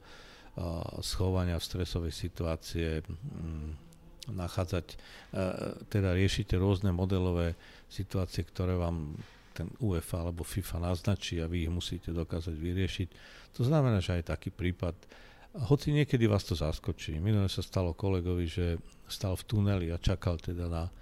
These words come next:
na tých hráčov, <clears throat> o ktor-, ktorých musel označiť, že pôjdu, a, ale prvý išiel hráč, ktorý ani nebol vylosovaný, len bol rozrušený a trafil ho úderom do tváre. Čo je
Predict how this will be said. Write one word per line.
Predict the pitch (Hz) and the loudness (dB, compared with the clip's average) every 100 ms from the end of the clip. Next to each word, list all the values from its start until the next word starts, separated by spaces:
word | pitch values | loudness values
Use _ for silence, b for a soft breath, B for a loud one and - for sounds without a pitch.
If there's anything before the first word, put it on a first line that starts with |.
| B B B - | B B B -6
na | 98 | -2
tých | - 92 | 2 2
hráčov, | 87 90 - 98 90 - - 185 | 4 2 2 2 2 -4 10 12
<clears throat> | 208 139 110 | 12 10 2
o | - | 0
ktor-, | - 104 | 0 0
ktorých | - - 98 85 | 2 4 4 4
musel | 113 - 92 | 2 2 2
označiť, | 98 95 110 - 98 92 | 2 2 0 -2 -2 -2
že | |
pôjdu, | - 101 110 117 120 | 2 6 8 8 6
a, | 98 95 B B B | 6 2 B B B
ale | - 101 - | -2 0 6
prvý | 131 113 113 | 6 6 4
išiel | - 101 | 4 4
hráč, | 101 95 - | 4 2 0
ktorý | 101 98 | 2 4
ani | 95 92 | 4 2
nebol | 98 98 92 | 2 2 2
vylosovaný, | 92 101 - 101 98 98 | 4 4 2 2 4 2
len | 92 95 | 2 2
bol | 92 | 2
rozrušený | 92 98 98 92 113 104 104 101 B B B B - | 4 4 2 2 2 4 4 2 B B B B -2
a | 95 90 87 | 0 2 0
trafil | - 98 95 101 | 2 2 4 4
ho | 85 87 82 - | 4 4 2 0
úderom | 92 90 90 85 | 0 2 2 2
do | 80 | 0
tváre. | 85 92 85 80 78 - B B B B B - | 0 2 2 2 -2 -6 B B B B B 2
Čo | 110 | 6
je | 104 92 | 6 4